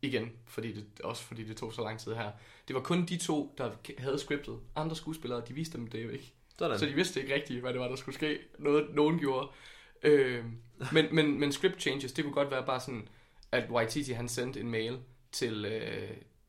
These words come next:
Speaker 1: Jermaine Clement, øh, hvor et emnelinjen, det var bare lige sådan en, hvad med den her replik?
Speaker 2: <laughs>
Speaker 1: Så det, det er så lidt af gangen, de også var inde og ret på,
Speaker 2: Ja,
Speaker 1: og
Speaker 2: ja.
Speaker 1: sådan. Så det var, det var en sløv, sløv og langsom proces, og så var det noget med, at de havde rent faktisk filmet op imod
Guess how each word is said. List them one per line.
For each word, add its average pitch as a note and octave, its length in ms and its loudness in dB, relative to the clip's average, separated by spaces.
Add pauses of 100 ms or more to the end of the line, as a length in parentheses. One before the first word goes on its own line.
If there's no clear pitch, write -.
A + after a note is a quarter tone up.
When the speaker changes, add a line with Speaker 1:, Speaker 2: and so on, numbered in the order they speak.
(340)
Speaker 1:
Jermaine A2 260 -2
Clement, A#2 380 -2 (460)
øh, A2+ 220 0
hvor A2+ 180 2
et - 100 -2
emnelinjen, A#2+ 880 -2 (420)
det D3+ 100 6
var A#2+ 60 4
bare G#2+ 140 2
lige A2 100 -2
sådan A#2+ 180 -6
en, - 60 -14 (140)
hvad B2+ 100 -4
med A#2+ 100 -2
den A2 140 0
her G#2 220 -10
replik? - 340 -16 (320)
Speaker 2:
<laughs> D#3 640 6
Speaker 1:
Så C#3+ 120 0
det, D3 140 4
det D3+ 80 8
er C#3+ 40 8
så F3 220 8
lidt F3 300 6
af C3+ 160 2
gangen, B2 340 8
de A#2 140 2
også B2 280 2
var C#3 80 4
inde B2+ 260 2
og A#2+ 80 -2
ret A#2+ 240 0
på, B2 160 2
Speaker 2:
Ja, A#2 80 6
Speaker 1:
og A#2 140 4
Speaker 2:
ja. A#2 60 -2
Speaker 1:
sådan. A2+ 160 -4 (360)
Så - 120 -18
det C3 80 4
var, C3+ 60 2
det C3+ 180 0
var C#3+ 60 6
en C#3 60 2
sløv, C3 520 2
sløv F3 200 4
og B2+ 60 4
langsom C3+ 340 2
proces, B2 420 -4
og B2+ 100 -10
så - 120 -2
var C#3 100 0
det B2 100 0
noget C#3 180 0
med, B2+ 140 -2
at C3 140 -6
de B2+ 100 -4
havde A#2 140 -2
rent C3 180 -2
faktisk B2 280 -2
filmet C#3+ 360 0 (360)
op C#3+ 160 4
imod C3+ 340 0